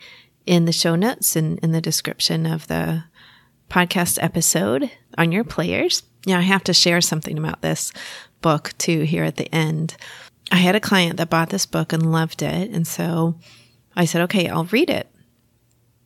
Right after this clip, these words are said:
And I downloaded it on my Kindle. I absolutely loved it. And then I was cleaning out one of my bookshelves a couple weeks later,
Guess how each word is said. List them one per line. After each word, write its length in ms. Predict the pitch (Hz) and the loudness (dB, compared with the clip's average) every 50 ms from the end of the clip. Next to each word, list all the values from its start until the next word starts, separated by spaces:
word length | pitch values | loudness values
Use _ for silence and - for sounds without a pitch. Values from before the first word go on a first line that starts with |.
| _ _ _ _ _ _ - _ - | _ _ _ _ _ _ -20 _ -2
And 100 | 175 190 | 2 4
I 140 | 196 196 190 | 4 4 4
downloaded 600 | 170 190 180 180 185 185 185 190 202 208 208 208 | 6 6 4 6 4 2 2 2 2 0 0 0
it 80 | - - | 0 0
on 100 | 196 190 | 0 0
my 100 | 202 226 | 0 -2
Kindle. 640 | 208 - - 180 175 170 175 170 165 165 185 185 190 - | -2 -2 0 0 2 2 2 0 0 0 -2 -4 -4 -6
I 120 | 170 165 - - _ - | -8 -8 -10 -8 _ 0
absolutely 500 | 202 190 175 - - - 196 - 226 226 | 0 0 0 -2 -4 -2 -2 0 0 0
loved 360 | 208 190 160 165 175 - - | 0 -2 -4 -6 -6 -6 -4
it. 360 | 156 165 202 208 - - - _ - - - - - - - _ _ | -2 -2 -2 -4 -6 -12 -18 _ -20 -20 -20 -20 -20 -20 -20 _ _
And 140 | - 190 190 | -2 2 2
then 100 | 196 202 | 4 4
I 100 | 202 196 | 4 2
was 120 | 190 190 - | 2 0 0
cleaning 560 | - - - - 233 240 247 254 254 233 208 | -2 -4 -2 0 0 2 2 2 2 2 2
out 460 | 190 180 170 170 170 170 170 - - _ _ _ _ _ _ _ _ _ _ _ _ _ _ _ _ _ _ _ _ | 2 2 2 0 0 -2 -2 -4 -8 _ _ _ _ _ _ _ _ _ _ _ _ _ _ _ _ _ _ _ _
one 140 | - 196 | 0 2
of 60 | 185 175 | 2 2
my 100 | 170 165 | 0 -2
bookshelves 760 | 165 - 269 - - - - - 175 160 143 165 170 180 - | -2 -2 -2 0 2 2 2 2 0 0 -2 -2 -2 -2 -2
a 60 | 170 | -4
couple 320 | 165 - 185 - - 185 175 | -4 -4 -6 -6 -4 -4 -4
weeks 280 | 170 160 - - - | -4 -6 -8 -8 -6
later, 500 | 170 170 175 196 202 175 - 170 202 247 | -4 -2 -2 -2 -2 -2 -2 -2 -4 -4